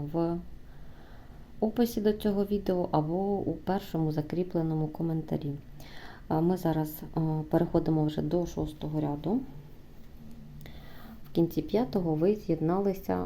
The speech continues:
у першу повітряну петлю підйому. І звідси ж відразу ми і починаємо. Починаємо, е, із повітряних петель підйому. Тут їх у нас чотири. І,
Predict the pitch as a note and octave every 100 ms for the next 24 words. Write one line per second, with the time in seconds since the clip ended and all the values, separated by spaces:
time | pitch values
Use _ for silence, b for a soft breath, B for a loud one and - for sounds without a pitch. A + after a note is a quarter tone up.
0 | - E3 F#3 G3 - - - - - -
1 | - - - - - - - D#3+ D#3 -
2 | - D3+ E3+ E3+ D#3 D#3 D3+ D3+ - E3+
3 | D#3+ D#3 C#3+ - D3 B B B B B
4 | - G#3+ G#3 E3+ F3+ G3+ - E3+ D#3 D3+
5 | E3 F3+ F3+ D3 D#3 E3 D#3+ D3 D#3 -
6 | D#3+ D#3 C#3+ C#3 C#3 C#3+ B B B B
7 | B B - - F3 F3 F#3+ F3 E3 D#3+
8 | D#3+ - - - D3 F3 E3+ - - E3
9 | E3 - D#3+ D#3+ - E3+ - D#3+ - D#3+
10 | D3+ D#3 D3+ D3+ G#3 B3+ - E3+ D#3 D3+
11 | D3+ D#3 D#3 D#3 - - - D#3 D#3 G#3+
12 | D4 - - B B B B B - -
13 | G#3 A#3+ C#4+